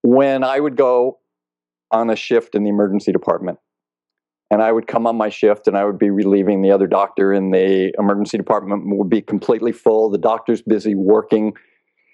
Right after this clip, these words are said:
uh, on a case or something. And so what I will do is I will go to the charge nurse and say, "What do we got?"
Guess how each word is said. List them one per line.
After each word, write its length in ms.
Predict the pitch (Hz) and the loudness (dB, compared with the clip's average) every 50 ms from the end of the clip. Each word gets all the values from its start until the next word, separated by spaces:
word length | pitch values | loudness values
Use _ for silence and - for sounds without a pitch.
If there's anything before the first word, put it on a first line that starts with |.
| _ _ _ _ _ _ _ _ _ _ _ _ _ _ - - _ | _ _ _ _ _ _ _ _ _ _ _ _ _ _ -20 -6 _
uh, 220 | - 104 107 107 - - | -2 0 0 -2 -2 0
on 260 | 104 101 104 101 101 | 0 0 0 2 2
a 220 | 104 101 101 98 92 | 2 2 2 2 0
case 380 | - - - 113 104 101 - | -2 -2 0 0 0 0 -2
or 60 | 107 | -6
something. 580 | 98 - - 101 98 95 - 104 104 101 104 104 - | -4 -2 -2 -2 0 0 0 0 0 -2 -4 -6 -2
And 200 | 104 107 107 98 | -2 -2 -2 -2
so 220 | - - - 104 | -2 0 0 2
what 180 | 104 104 104 101 | 4 4 4 4
I 160 | 101 107 117 | 4 2 0
will 160 | 123 131 151 143 | 0 0 0 0
do 380 | 117 107 104 98 110 139 165 - _ _ _ _ _ _ _ _ _ _ _ _ _ _ _ _ _ _ _ _ _ _ | 2 2 2 2 0 -2 -6 -12 _ _ _ _ _ _ _ _ _ _ _ _ _ _ _ _ _ _ _ _ _ _
is 340 | - 226 - 101 98 98 - - _ _ _ _ _ - 131 - | 0 0 2 0 -2 -6 -10 -16 _ _ _ _ _ -8 -6 -2
I 80 | - 120 | 0 2
will 140 | 110 107 113 | 2 2 2
go 180 | 104 113 107 | 4 4 4
to 60 | 110 107 | 4 2
the 100 | 110 - | 0 -2
charge 380 | - - 117 113 113 107 - | 0 0 0 0 0 -2 -2
nurse 320 | 110 107 110 117 117 - - | 0 2 2 2 0 0 -4
and 120 | 104 95 | -6 -6
say, 340 | - - 117 113 117 113 110 | 0 0 2 2 4 2 2
"What 180 | 110 101 117 | 2 2 2
do 40 | 120 131 | 2 2
we 60 | 131 | 0
got?" 240 | 120 107 95 90 - | 0 0 0 -2 -4